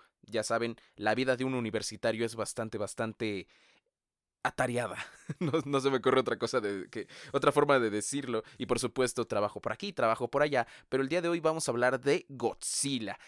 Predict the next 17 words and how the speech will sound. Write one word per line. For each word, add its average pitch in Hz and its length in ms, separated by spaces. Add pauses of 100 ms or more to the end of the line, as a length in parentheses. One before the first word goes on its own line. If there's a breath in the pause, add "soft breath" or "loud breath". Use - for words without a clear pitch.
(100)
Este 180 340
monstruo, 175 420
este 160 200
kaiju, 120 560
esta 180 440 (280 loud breath)
representación 127 1120 (260 soft breath)
de 120 540
muchas, 151 500
muchas 151 360
cosas 143 320
para 107 260
la, 101 380
eh, 117 160
el 123 100
pueblo 143 320
de 127 80
Japón, 120 540